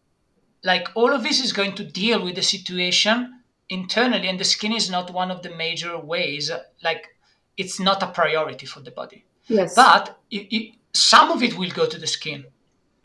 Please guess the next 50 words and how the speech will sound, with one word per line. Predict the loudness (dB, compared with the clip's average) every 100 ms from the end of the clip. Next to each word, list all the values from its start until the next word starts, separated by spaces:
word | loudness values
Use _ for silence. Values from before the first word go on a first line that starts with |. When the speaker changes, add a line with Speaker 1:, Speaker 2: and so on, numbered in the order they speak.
| _ -12
Speaker 1:
okay? | 0 0 0 -12 -18 2
Not | 2 4
enough | 6 6
to | 6
destroy | -4 -6 -2 0 2
it, | 2 -2 -16 _ _ _ _ -20
but | -8 -8
to | -4
support | -6 -6 -6 -6 -6
that. | -8 -14 -16 -20 _
But | 2 2 -4
if | -12
you | -10
combine | -8 2 2 2
it | -4
with | -8
a, | -8 -8
with | -10
a | -10
topical | -4 -4 -4 -6 -6
approach, | -6 -6 -6 -4 -4
then | -2 -4 -10 _ _ _ _ -20 _ -6 -6
it's | -8
going | -12 -14
to | -14
work. | -10 -10 -10 -18 -18 -8
And | -6
I | -4
think, | -4 -4
Speaker 2:
Mm-hmm. | 0
Speaker 1:
Magda, | 0 0 -4
what | -4 -6
you | -6
do | -6
with | -6 -6
the |
microneedling | -4 -4 -6 -10 -12 -10 -12 -10 -12 -16 -20 _
can | -10 -8
be | -6
of | -2
help, | 2 2
because | 0 -10 -4
the |
microneedling | -2 -2 -2 -6 -6
will | -4
actually | -4 -4 -4
break | -4 -4
down | -6 -8
the |
biofilm. | -4 -4 -6 -14